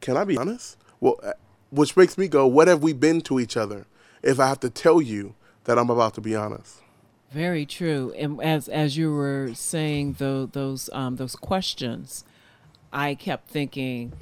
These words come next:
Speaker 2: the questions that we always ask would I have, would I still be married to this person if I was rich? Everything you
Speaker 1: Mm.
Speaker 2: said, "If I was honest," we usually say, "If I was rich."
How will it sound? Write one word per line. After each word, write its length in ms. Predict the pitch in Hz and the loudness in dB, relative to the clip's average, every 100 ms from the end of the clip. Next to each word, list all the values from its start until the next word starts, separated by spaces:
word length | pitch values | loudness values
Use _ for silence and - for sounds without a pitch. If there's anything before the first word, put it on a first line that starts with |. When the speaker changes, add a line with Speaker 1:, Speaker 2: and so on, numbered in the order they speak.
| - - _ _ | -18 -20 _ _
Speaker 2:
the 80 | 151 | -8
questions 440 | - 180 160 151 | -2 0 0 -2
that 100 | 147 | -2
we 160 | 139 143 | -2 -2
always 560 | 156 160 160 147 139 | 2 4 4 2 -2
ask 600 | 117 139 127 123 123 - - _ _ _ _ _ _ _ - | -2 -2 -2 -4 -8 -14 -20 _ _ _ _ _ _ _ -14
would 200 | 147 151 | -4 0
I 120 | 143 | 2
have, 600 | 143 139 165 143 139 135 143 - | 0 0 0 0 0 -4 -8 -8
would 180 | 156 160 | 2 2
I 80 | |
still 280 | 151 - 175 | 2 2 2
be 140 | 160 147 | 4 4
married 260 | 151 151 | 4 2
to 60 | 143 | 0
this 140 | 135 | -4
person 280 | - 147 139 | 0 0 0
if 80 | 135 | -2
I 80 | 127 | -2
was 180 | 131 | -2
rich? 460 | 120 147 - - - _ - | 2 2 2 -4 -10 _ -4
Everything 360 | - 180 190 175 | 4 4 4 2
you 100 | 165 | 2
Speaker 1:
Mm. 40 | |
Speaker 2:
said, 260 | 175 151 135 | 2 0 0
"If 140 | 120 | 0
I 100 | 147 | -2
was 180 | 139 135 | -2 -2
honest," 500 | 143 160 147 131 - | -2 0 0 -2 -2
we 100 | 151 | -2
usually 260 | 147 135 131 | -2 -4 -6
say, 180 | 147 131 | -4 -4
"If 100 | 131 | -4
I 60 | |
was 220 | 127 131 | -6 -6
rich." 460 | 131 131 73 - - | -4 -4 -4 -10 -10